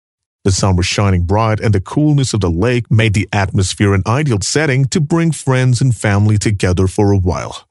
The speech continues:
But the Groen family was unaware that, lurking in the forest adjacent to the property,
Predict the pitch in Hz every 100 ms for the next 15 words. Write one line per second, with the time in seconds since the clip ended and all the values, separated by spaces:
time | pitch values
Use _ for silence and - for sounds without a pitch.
0 | _ - 104 85 101 127 139 87 - 113
1 | 170 156 151 147 156 139 135 170 202 110
2 | 110 - _ 160 220 233 196 123 92 -
3 | 139 139 110 - 90 - 135 165 117 98
4 | 87 78 104 131 135 90 78